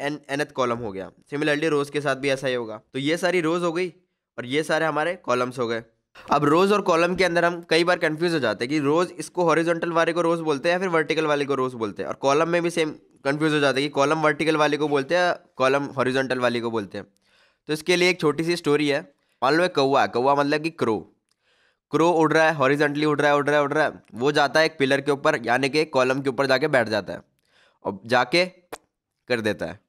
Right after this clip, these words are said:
तो इसमें देखो क्रो मतलब कि रो, क्रो और रो राइम कर रहा है, तो इससे हमें याद रखना है कि क्रो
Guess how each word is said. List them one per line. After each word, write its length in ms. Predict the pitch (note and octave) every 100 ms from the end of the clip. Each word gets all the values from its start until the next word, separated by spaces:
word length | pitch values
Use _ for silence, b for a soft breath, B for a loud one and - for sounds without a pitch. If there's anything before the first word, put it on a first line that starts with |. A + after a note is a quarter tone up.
| _ _ _
तो 80 | D#3+
इसमें 240 | E3 E3+ E3
देखो 220 | D#3 B2
क्रो 480 | - D3+ E3+ A#2+ -
मतलब 360 | G2+ C3 D3+ D#3
कि 100 | E3
रो, 200 | C3+ A2 G2+ _ _ _
क्रो 180 | C#3+ D#3+
और 140 | E3
रो 300 | D3+ E3 - - _ _ _
राइम 280 | - B2 D3
कर 180 | D#3 D#3
रहा 100 | E3
है, 60 | D#3
तो 100 | D3
इससे 200 | - E3
हमें 160 | D#3+
याद 220 | D#3+ D3 D3
रखना 220 | C3+ A#2
है 60 |
कि 60 | A#2
क्रो 220 | A#2 C3+